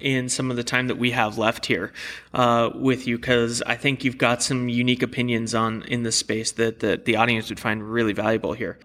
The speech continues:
First off, you know, how would you approach this kind of the, the MarTech app crazy world today? What are some of the fundamental technologies that you think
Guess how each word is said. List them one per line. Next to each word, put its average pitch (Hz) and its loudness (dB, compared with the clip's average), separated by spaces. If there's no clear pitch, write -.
First - 0
off, 175 0
you 156 -2
know, 139 0
how - 0
would 226 0
you 165 0
approach - 0
this 135 0
kind 131 -2
of 127 -2
the, 120 -2
the 131 -8
MarTech 127 0
app 120 -2
crazy 135 0
world 120 0
today? 123 0
What 123 2
are 165 4
some 185 2
of 143 0
the 135 -2
fundamental 131 2
technologies 123 2
that 117 0
you 135 -2
think 131 -2